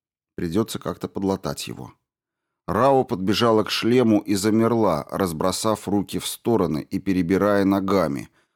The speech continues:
под которыми заколыхалась платформа. У нее оборвалось сердце.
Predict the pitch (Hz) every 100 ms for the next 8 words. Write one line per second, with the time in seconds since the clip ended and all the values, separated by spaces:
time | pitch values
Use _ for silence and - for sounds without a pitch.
0 | _ 98 - 92 - 104 92 92 82 -
1 | 90 85 90 80 76 - 82 - - 69
2 | - 50 _ _ _ _ _ 101 104 101
3 | 90 92 87 85 82 85 85 85 - 98
4 | 82 -